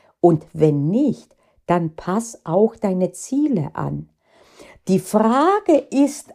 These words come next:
auch, ist dir das Ergebnis, die Investition wert?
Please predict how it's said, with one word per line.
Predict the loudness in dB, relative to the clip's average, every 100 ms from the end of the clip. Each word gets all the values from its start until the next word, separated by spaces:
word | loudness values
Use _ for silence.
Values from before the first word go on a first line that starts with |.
| -4
auch, | 2 4 6 2 0 -12 _ _ -20 -20 _
ist | 6 6 6 -2 -4 2
dir | 4 4 0 2
das | 2 2 0
Ergebnis, | 2 4 2 0 -2 -2 -2 0 0 -2
die | -4 0
Investition | 2 2 2 -2 -4 -6 -6 -4 2 4 4 2 -2 _
wert? | -12 2 4 6 2 -4